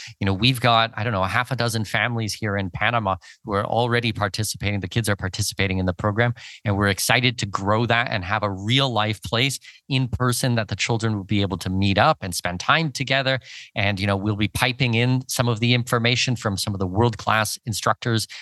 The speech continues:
and guides that we have all over the world. And then we'll have some local instructors here who will be able to help with languages. There's just so many exciting things that will be happening with the school and with both of our communities.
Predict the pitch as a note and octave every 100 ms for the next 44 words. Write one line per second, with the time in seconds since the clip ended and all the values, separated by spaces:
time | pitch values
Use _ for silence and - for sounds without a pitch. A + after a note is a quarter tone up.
0 | - - F#2+ G#2+ G2 A#2 - G#2+ G#2 F2+
1 | G#2+ A2+ - G#2 G#2 F#2 G2+ F#2+ A2 F3+
2 | F3+ - - - G#2 A#2 A#2+ B2+ G#2+ A2+
3 | G#2+ A#2 G#2 D#3+ E3 C3 A#2 - C3 -
4 | A#2+ - C3+ B2 G#2 F#2+ F2+ G2 F#2+ F#2
5 | B2+ A#2+ - C#3+ F3 D3+ C3+ B2+ C#3 -
6 | - - F3+ D#3 F#3+ F3 - E3 D#3 D3
7 | C#3+ C3+ C3 - - A#2 A2+ A2+ - G#2+
8 | G#2 F#2+ F#2+ F#2+ F2+ F#2+ G2+ G#2 F#2+ F2+
9 | F#2 - - D3 C#3 - G#2+ G#2+ G2 G2+
10 | - - G2+ F#2+ F2+ F2+ - F2+ F2 E2
11 | G#2